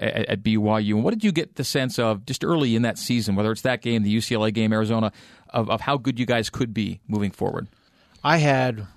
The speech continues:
Speaker 2: the most confidence in, in those guys. And, and it wasn't just, I mean, Dennis was, you know, new to the scene. You know, hadn't, hadn't really played much. Max, obviously, new to the scene. I was new to the scene. Um,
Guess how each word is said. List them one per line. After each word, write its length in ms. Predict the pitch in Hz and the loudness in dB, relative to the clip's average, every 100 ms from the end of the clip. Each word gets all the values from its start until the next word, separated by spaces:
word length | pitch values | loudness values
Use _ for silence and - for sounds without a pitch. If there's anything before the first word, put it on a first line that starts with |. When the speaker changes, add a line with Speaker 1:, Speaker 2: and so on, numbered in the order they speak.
| _ _ _ | _ _ _
Speaker 2:
the 340 | 131 139 135 127 | -2 -2 -2 -2
most 320 | 117 120 110 | 0 0 -2
confidence 760 | - 110 - 110 104 104 - - | -6 -6 -6 -4 -4 -6 -10 -14
in, 360 | 107 101 101 98 | -8 -4 -4 -4
in 160 | 101 | -6
those 220 | 98 101 95 | -4 -6 -8
guys. 440 | 110 101 98 - _ | -10 -10 -14 -20 _
And, 160 | 135 147 | -6 -2
and 140 | 143 | 0
it 40 | |
wasn't 340 | 139 190 180 117 | 2 2 0 -4
just, 120 | 117 | -6
I 60 | 113 | -4
mean, 300 | 113 110 101 - - - - _ _ _ _ _ - - - 127 | -4 -4 -8 -20 -20 -20 -20 _ _ _ _ _ -20 -20 -20 -2
Dennis 360 | 127 135 127 - | 2 2 0 -2
was, 460 | 117 101 95 - | -2 -4 -8 -14
you 140 | - 117 | -6 -2
know, 240 | 107 101 92 | -2 -4 -4
new 180 | 123 123 | -2 0
to 80 | 113 | -2
the 100 | 104 | -4
scene. 420 | - 104 107 113 _ _ | -6 -4 -4 -8 _ _
You 80 | 110 | -12
know, 80 | |
hadn't, 240 | 98 110 107 | -8 -8 -6
hadn't 220 | 110 110 | -6 -4
really 200 | 107 104 | -4 -6
played 340 | - 107 104 | -6 -6 -4
much. 440 | 101 101 104 - - | -2 -2 -4 -8 -6
Max, 320 | 113 117 110 | -4 -4 -4
obviously, 500 | 110 104 107 98 110 | -6 -6 -6 -8 -6
new 200 | 107 107 | -4 -4
to 40 | 104 | -6
the 80 | |
scene. 380 | 98 - 104 104 | -10 -8 -8 -8
I 160 | 107 110 | -6 -6
was 140 | 104 | -4
new 120 | 107 | -4
to 60 | 104 | -6
the 60 | 95 | -10
scene. 380 | - 104 104 101 - - - | -8 -6 -6 -8 -20 -20 -12
Um, 560 | 117 104 101 101 98 | -6 -4 -4 -4 -6